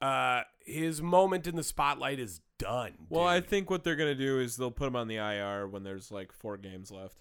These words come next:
Speaker 1: Good. And you know what? At that point, see what you have
Speaker 2: They'll, they'll
Speaker 1: with
Speaker 2: drag the thumb out. They'll say he was playing hurt all year. That'll be a narrative for him to be back next season. They get Jordan Love for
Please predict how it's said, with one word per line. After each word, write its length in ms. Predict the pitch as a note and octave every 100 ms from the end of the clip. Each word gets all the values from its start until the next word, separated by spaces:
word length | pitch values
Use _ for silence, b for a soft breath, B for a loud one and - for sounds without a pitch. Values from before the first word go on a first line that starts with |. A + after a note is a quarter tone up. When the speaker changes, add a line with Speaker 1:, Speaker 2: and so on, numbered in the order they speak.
| _ -
Speaker 1:
Good. 400 | G3+ D#4 D4+ A#2 -
And 220 | - F#3 -
you 160 | F#3+ A#3
know 100 | A#3+
what? 220 | A#3+ C#4
At 200 | - F3+
that 200 | G#3 A#3
point, 300 | B3 B3 A#3
see 320 | - - A#3+
what 340 | B3 A#3 A3+ -
you 140 | A3+
have 580 | F#3 F#3+ G3+ F3+ D3+ C#3+
Speaker 2:
They'll, 220 | C#3+ C#3+
they'll 240 | D3 D3 D3
Speaker 1:
with 100 | C#3
Speaker 2:
drag 360 | D3 D3 D3+
the 100 | D#3+
thumb 320 | - D#3 C#3
out. 300 | C3+ C3 C3 -
They'll 140 | A#2 A2
say 180 | - B2+
he 80 |
was 120 | A#2+ A2+
playing 300 | C3+ A#2+ A2
hurt 260 | B2+ B2+ -
all 200 | B2 B2
year. 320 | A#2+ A#2 A#2
That'll 200 | A2+ A2
be 140 | A2+
a 40 | A2
narrative 480 | A2+ A2+ A#2 A#2
for 140 | - A#2
him 120 | A#2+
to 60 | A#2
be 120 | A#2
back 360 | A#2 A2+ G#2+
next 280 | B2 A#2+ -
season. 600 | - B2+ A#2+ B2 A#2 A2+ -
They 100 | A2
get 220 | G#2+ G#2
Jordan 340 | - A2 G#2+
Love 320 | A2 G#2 G#2 G2
for 540 | - A2+ G#2 G#2 F#2+